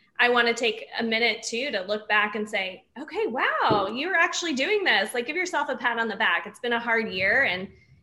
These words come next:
you know, you kept your head above water and got something really cool going. So, um, so taking a minute to just appreciate, like, you know, that we've got a couple really great clients under our belt and that kind of thing. Yeah.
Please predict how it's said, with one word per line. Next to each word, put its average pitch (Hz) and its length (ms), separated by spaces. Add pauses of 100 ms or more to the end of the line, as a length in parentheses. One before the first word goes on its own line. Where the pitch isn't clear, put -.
(120)
you 208 80
know, 202 60
you 202 160
kept 208 200
your 214 80
head 214 140
above 196 260
water 190 360
and 202 140
got 185 220
something 208 260
really 190 300
cool 190 160
going. 170 480
So, 175 380 (680)
um, 170 540
so - 200
taking 220 300
a 190 40
minute 185 300
to - 120
just - 180
appreciate, 180 680 (180)
like, 165 160 (460)
you 180 100
know, 151 180
that 170 100
we've 196 160
got 160 240
a - 60
couple - 320
really 175 320
great 170 240
clients 165 420
under 160 140
our 156 240
belt 143 220
and 160 60
that 156 160
kind 156 140
of 175 120
thing. 127 360 (1120)
Yeah. 196 360